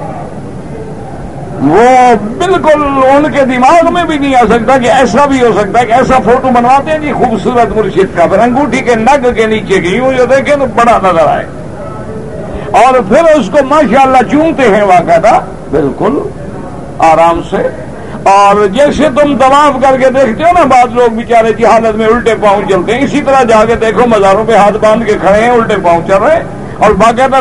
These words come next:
طواف کر رہے ہیں، باقاعدہ جھوم رہے ہیں اور باقاعدہ کھلا مانگ رہے ہیں کہ داتا ہم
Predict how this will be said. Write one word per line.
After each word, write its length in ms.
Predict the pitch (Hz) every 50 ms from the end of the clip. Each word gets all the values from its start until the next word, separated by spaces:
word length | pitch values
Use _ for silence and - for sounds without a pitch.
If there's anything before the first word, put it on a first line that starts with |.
| 202 208
طواف 400 | 240 226 226 233 233 214 202 202
کر 120 | 208 190
رہے 140 | 175 180 208
ہیں، 60 | 277
باقاعدہ 420 | 285 294 294 277 247 277 247 233 233 196 190
جھوم 320 | 185 170 240 254 262 240
رہے 240 | 226 196 180 165 156
ہیں 300 | 151 151 165 226 294 320 - - - - - - - 180
اور 80 | 247 262
باقاعدہ 760 | 254 220 214 285 320 320 320 330 330 330 330 311 262 185 -
کھلا 300 | - 320 339 349 320 285
مانگ 380 | 247 262 285 320 339 320 294
رہے 200 | 277 269 254 240
ہیں 140 | 233 226 220
کہ 220 | 196 190 202 196 190
داتا 540 | 202 220 247 254 - 330 359 349 302 233 254
ہم 140 | 269 254 247